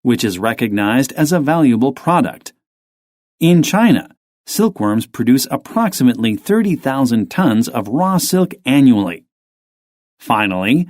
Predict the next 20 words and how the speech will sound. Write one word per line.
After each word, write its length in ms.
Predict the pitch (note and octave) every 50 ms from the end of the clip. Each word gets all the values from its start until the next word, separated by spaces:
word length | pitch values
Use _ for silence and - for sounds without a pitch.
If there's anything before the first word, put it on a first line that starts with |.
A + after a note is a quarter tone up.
| - _ _ _
fruit 260 | - - G#3+ B3 B3 -
flies 380 | - C#3 C#3 D3 D#3+ D#3+ D3
have 160 | - C#3+ C3
been 180 | C3 C3 B2+ A#2+
used 340 | B2 C#3+ D#3+ F3 D#3 - -
by 140 | A#2+ A2 A2
many 300 | A#2 B2 B2+ C3 B2+ A#2
researchers 720 | A2+ D#3+ G#3+ A3+ F#3+ - - A2+ - - C3 C3+ C#3+ B2+
in 180 | - F3 F3+ F#3
genetic 460 | F3 G#3 G#3 G3 G3+ G3 D3 C3 B2
studies. 640 | - - - C3 A#2+ G#2+ G#2 F2+ D#2+ - - - - _ _ _ _ _ _ _ _ _ _ _ _ _
Fruit 300 | - - B2 A#2 A2 -
flies 400 | - A2 G#2+ A2 A#2+ C3+ C3+ - -
are 100 | C#3 C3
practical 640 | B2+ _ - - G#3 G3+ G3 - C3+ B2 - A2 G2+
test 340 | - - - F#3+ F3+ F#3 -
subjects 640 | - - A2 G2+ G2 F#2 G2+ G#2 B2 C#3+ - - _ _ _ _
for 180 | - E3 D#3
such 280 | C#3+ - G#3 G#3 G3+ -
studies 540 | - - - A3+ G3+ C3+ G#2+ G2+ G#2 -